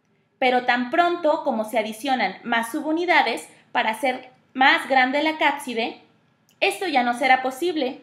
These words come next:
y entonces esta regla se rompe. Aquí tenemos un ejemplo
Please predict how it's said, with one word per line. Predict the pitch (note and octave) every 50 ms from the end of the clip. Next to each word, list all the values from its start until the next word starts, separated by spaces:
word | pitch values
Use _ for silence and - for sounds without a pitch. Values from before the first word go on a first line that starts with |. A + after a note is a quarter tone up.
| - _ -
y | A#3+ D4+
entonces | D#4 E4 D#4+ - F#4 E4+ D#4+ E4 D#4+ - C#4+ C#4 D4 - - -
esta | C#4 D4 - - D#4+ C4+
regla | C4 A#3+ B3 A#3+ A#3 B3 B3+
se | - - A#3+
rompe. | - B3 C#4+ D#4+ E4 - A#3+ G#3 - - - _ _ _ _ _ _ _ _ _ - - - - - _ _ _ _ _ _ _ _ _ _ _ _
Aquí | - D4 D4 F#4 G4
tenemos | - A#4 A4+ G#4+ G#4 F#4+ G4 G4 F#4+
un | F4 D#4+
ejemplo | C#4 B3+ - - B3+ C#4 C#4+ C#4 C#4+ D4+ D#4+ F#4+